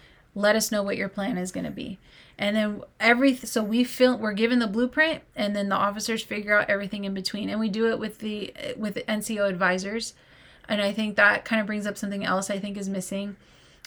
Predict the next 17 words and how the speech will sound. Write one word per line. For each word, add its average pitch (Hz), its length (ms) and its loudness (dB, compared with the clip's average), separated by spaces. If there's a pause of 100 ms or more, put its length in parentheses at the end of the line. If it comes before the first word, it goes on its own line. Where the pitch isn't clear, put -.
is, 196 400 0
um, 190 420 -2
we 214 120 0
have 220 260 8
instructional 202 500 0
coaches, 190 440 -4
but 185 120 -2
it's - 140 -6
handled 190 480 -6
in 190 120 -4
a 180 60 -2
very 185 220 -2
poor 185 320 -4
and 180 100 -2
in-, 185 220 -2
ineffective 190 580 -4
way. 185 320 -4